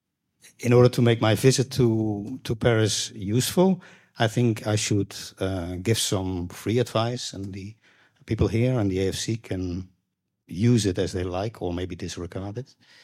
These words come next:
But it's in your own hands. We need to think practical now, and I think we need to go back to,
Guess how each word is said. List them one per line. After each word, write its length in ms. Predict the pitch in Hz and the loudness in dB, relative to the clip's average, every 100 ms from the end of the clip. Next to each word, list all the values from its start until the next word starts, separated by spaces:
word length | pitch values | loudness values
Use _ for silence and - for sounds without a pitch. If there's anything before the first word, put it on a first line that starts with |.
| _ _ _ - | _ _ _ -12
But 80 | 110 | -4
it's 160 | 120 131 | 0 2
in 80 | |
your 180 | 127 113 | 2 2
own 180 | 110 104 | 2 0
hands. 540 | 95 90 87 - - _ _ - | 0 -4 -6 -10 -16 _ _ 0
We 60 | |
need 140 | 117 123 | 2 2
to 60 | |
think 280 | 107 104 98 - - | -2 -4 -6 -8 -6
practical 420 | 120 - 113 117 | -4 -6 -4 -2
now, 380 | 107 107 135 135 - - - - | 0 0 -2 -6 -18 -20 -18 -4
and 100 | 101 | -2
I 60 | |
think 260 | 104 104 104 | 0 -2 0
we 100 | 98 | 0
need 180 | 95 98 | 0 -2
to 60 | |
go 180 | - 95 | -2 -2
back 160 | 98 90 - _ _ | -2 -8 -12 _ _
to, 260 | - 90 | -10 -8